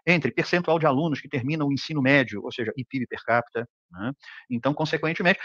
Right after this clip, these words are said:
você pode ter várias medidas ali, ou seja, de nível educacional, algumas funcionam melhor, outras não funcionam tão bem, mas de uma maneira geral, é o que eu tô dizendo, é claro que você pode dizer, "Ah, mais educação, pib per capita maior, mais riqueza, mais crescimento, et cetera e tal", né?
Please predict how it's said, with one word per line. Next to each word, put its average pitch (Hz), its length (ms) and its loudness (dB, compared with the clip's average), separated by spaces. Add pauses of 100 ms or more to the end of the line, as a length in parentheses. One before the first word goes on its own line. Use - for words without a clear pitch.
você 269 100 4
pode 196 200 6
ter 175 80 4
várias 170 240 10
medidas 185 560 4
ali, 135 160 4
ou 120 60 0
seja, 127 180 -4
de 131 100 -2
nível 156 300 2
educacional, 123 420 -2
algumas 175 240 2
funcionam 135 380 -4
melhor, 175 420 8
outras 147 260 2
não 139 140 -4
funcionam 131 340 -2
tão 117 200 0
bem, 147 280 4 (280)
mas 165 100 4
de 185 80 4
uma 233 60 6
maneira 165 240 6
geral, 135 440 10
é 120 40 4
o 113 40 0
que 127 60 -2
eu - 40 -6
tô 170 100 -2
dizendo, 131 140 0
é - 20 -2
claro 131 180 8
que - 60 -8
você 147 80 -4
pode 147 140 0
dizer, 131 100 2
"Ah, 113 40 4
mais 143 280 6
educação, 143 640 0 (340)
pib 147 140 -2
per 139 100 2
capita 139 200 4
maior, 127 240 8
mais 131 120 2
riqueza, 131 320 -2
mais 127 160 -2
crescimento, 123 600 -2
et 117 80 -12
cetera 120 280 -4
e 135 60 -6
tal", 87 220 2
né? 117 160 4